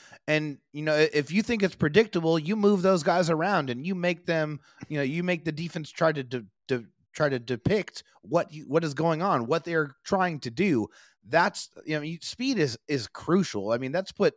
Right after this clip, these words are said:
that puts so much, you, I mean, Brandon Staley talks about putting more stress on defenses from an offensive perspective. There's really not any more effective way, in my opinion, to put stress on a defense than making them have to respect the threat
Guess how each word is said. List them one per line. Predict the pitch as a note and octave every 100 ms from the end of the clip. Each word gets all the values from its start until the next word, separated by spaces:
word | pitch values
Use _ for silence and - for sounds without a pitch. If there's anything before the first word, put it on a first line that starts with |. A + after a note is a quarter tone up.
| -
that | F#3
puts | F#3+ D3
so | - E3
much, | D3+ D3 - - -
you, | F3 -
I |
mean, | E3 D#3
Brandon | G3 A3+
Staley | D3+ G3 D#3+
talks | D#3+ D#3 C#3+
about | C#3 B2+ F#2
putting | - D3+ A#2+
more | C#3 B2+
stress | - - C#3+ D3 - - _ -
on | C3+ B2+
defenses | B2+ C3+ D3+ C#3+ C#3+
from | - C3
an | A#2+
offensive | B2+ C3+ C#3+ C3+ B2+
perspective. | B2+ - C3+ C#3 - D#3 D#3 - - _ _
There's | D#3 G#3+ E3+ A#2+
really | D#3+ E3+ C#3+
not | C#3 C#3
any | C3+ C3
more | C3 B2+ A#2+ A2+
effective | A#2+ - C#3+ - B2 G#2
way, | B2+ C3 B2
in | A#2
my | C3 C3
opinion, | G#2+ C#3 B2 A2+
to | A2+
put | A#2+ B2
stress | - - D#3 D3 C#3
on | B2
a | G#2+
defense | C#3 C#3 A2+ G#2+ - - - _
than | C#3+ D#3 D#3
making | G#3+ - G#3+ G3 F#3
them | B2+ E3 D#3+ D3+ - _ - -
have | E3+ -
to | G#3 F3+
respect | C#3 C3 - D#3+ C3+ - - _ -
the | C3+
threat | - D#3